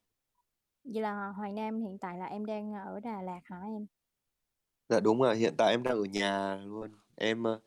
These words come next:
Speaker 2: hôm trước em về, em về em có lên Đà Lạt và cũng có cơ hội gặp được, ờ, vài anh chị em triết học đường phố mình rất là vui ạ. Cái buổi, cái buổi ngày hôm đấy rất là bất ngờ và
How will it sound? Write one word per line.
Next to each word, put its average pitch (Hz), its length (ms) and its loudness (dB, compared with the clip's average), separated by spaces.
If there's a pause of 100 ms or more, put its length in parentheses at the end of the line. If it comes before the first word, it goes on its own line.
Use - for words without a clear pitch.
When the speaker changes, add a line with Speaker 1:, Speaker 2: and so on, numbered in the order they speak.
(280)
Speaker 2:
hôm 113 100 -10
trước 135 220 6
em 113 500 2
về, 98 300 6 (580)
em - 120 -2
về 104 100 6
em 104 140 6
có 98 340 4 (320)
lên 113 180 4
Đà 98 120 6
Lạt 101 240 6
và 104 140 4
cũng 104 160 0
có 110 120 4
cơ 120 160 4
hội 127 260 4
gặp 104 160 0
được, 107 240 2
ờ, 101 260 0 (840)
vài 107 220 4
anh 120 160 2
chị 117 140 -2
em 120 200 2
triết 139 140 0
học 117 140 0
đường 107 180 -2
phố 110 320 2
mình 120 200 -2
rất 139 120 4
là 131 80 6
vui 127 300 6
ạ. - 80 2 (100)
Cái 110 120 0
buổi, 123 320 2
cái 113 120 2
buổi 123 180 2
ngày 107 120 -2
hôm 120 180 0
đấy 107 120 2
rất 151 120 4
là 147 80 4
bất 143 240 -2
ngờ 110 460 4
và 104 160 2